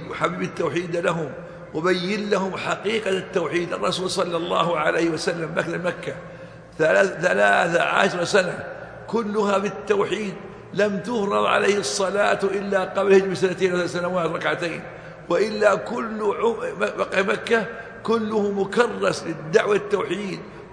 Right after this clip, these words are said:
ود-، ودحض حجج المشركين وإقامة الحق ودحض الباطل.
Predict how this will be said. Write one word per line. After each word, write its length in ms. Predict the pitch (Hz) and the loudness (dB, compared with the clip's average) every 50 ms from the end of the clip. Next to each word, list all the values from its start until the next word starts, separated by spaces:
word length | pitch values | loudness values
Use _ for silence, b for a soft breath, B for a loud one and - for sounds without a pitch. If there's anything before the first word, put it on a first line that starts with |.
| - | -6
ود-، 420 | 147 156 156 - 170 175 196 190 220 | -6 -6 -4 -4 -2 2 2 4 4
ودحض 560 | 214 160 165 202 185 214 185 160 180 185 190 196 196 - | 4 2 2 2 2 2 2 2 0 -2 -2 -2 -2 -2
حجج 100 | 175 196 | -4 -2
المشركين 760 | 196 190 190 185 170 135 165 180 - - 196 196 196 190 165 - B B B B B - - | -2 -4 -4 -4 -4 -4 -6 -6 -6 -8 -6 -6 -6 -8 -8 -10 B B B B B -6 -2
وإقامة 600 | 165 180 185 190 185 185 196 208 220 220 214 208 170 185 | -2 0 2 0 0 0 0 0 0 2 2 0 0 -2
الحق 500 | 190 151 - - 214 214 - - - - 170 156 175 185 165 170 185 | -4 -4 0 0 0 0 0 -4 -6 -6 -6 -4 -2 -2 -2 0 2
ودحض 540 | 185 185 180 175 170 160 - - - 170 170 | 2 4 4 2 2 0 -2 -2 -2 -4 -6
الباطل. 400 | 165 160 165 - - - - | -4 -4 -4 -4 -4 -6 -8